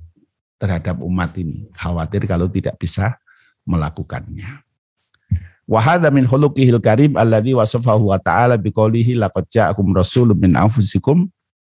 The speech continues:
azizun 'alaihi ma 'anittum harisun 'alaikum bil mu'minina raufur rahim." Ini adalah bagian dari akhlak Nabi, sebagaimana yang Nabi ini disifati oleh Allah dengan firman-Nya di surat,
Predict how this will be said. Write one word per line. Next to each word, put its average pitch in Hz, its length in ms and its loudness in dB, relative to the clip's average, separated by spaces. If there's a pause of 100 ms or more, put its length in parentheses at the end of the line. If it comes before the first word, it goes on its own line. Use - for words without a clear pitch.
(260)
azizun 101 580 4
'alaihi 107 400 4
ma 95 240 4
'anittum 123 560 0
harisun 107 640 0
'alaikum 98 560 2
bil 92 160 2
mu'minina 92 720 4
raufur 85 480 -2
rahim." - 320 -10 (960)
Ini 87 160 0
adalah 82 300 -2
bagian 98 480 2
dari 80 180 0
akhlak - 320 -4
Nabi, 123 560 2 (480)
sebagaimana 87 640 2
yang 85 400 0 (160)
Nabi 78 480 -2
ini 110 80 2
disifati 87 720 -2
oleh 78 240 0
Allah 80 480 -2
dengan 78 320 -2
firman-Nya 78 720 -2 (720)
di 78 160 -6
surat, 78 800 -2